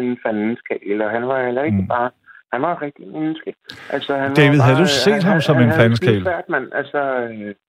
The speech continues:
Speaker 1: men han turde ikke tale om det. Altså, han kunne ikke,
Speaker 2: Nej, nej.
Speaker 1: ja, vi kunne ikke tale om det, ham og jeg.
Speaker 2: Mm.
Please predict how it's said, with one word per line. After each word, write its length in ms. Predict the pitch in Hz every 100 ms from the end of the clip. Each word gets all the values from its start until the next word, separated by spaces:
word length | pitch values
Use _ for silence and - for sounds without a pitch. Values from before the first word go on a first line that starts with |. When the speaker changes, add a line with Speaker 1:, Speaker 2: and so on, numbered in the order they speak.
| _ _ - - -
Speaker 1:
men 120 | 139
han 200 | 131 135
turde 280 | - 160 170
ikke 120 | 165 -
tale 200 | 165 170 170
om 160 | 156 -
det. 120 | - -
Altså, 180 | 131 147
han 100 | 135
kunne 120 | 143
ikke, 100 | 117
Speaker 2:
Nej, 80 | 113
nej. 100 | 95
Speaker 1:
ja, 180 | 82 104
vi 180 | 123 160
kunne 240 | 220 170
ikke 140 | 147 -
tale 220 | 135 123
om 140 | 110
det, 140 | - 123
ham 220 | 120 120
og 80 | 123
jeg. 340 | 104 92 95 - _ _ _ _ _ _
Speaker 2:
Mm. 100 | 101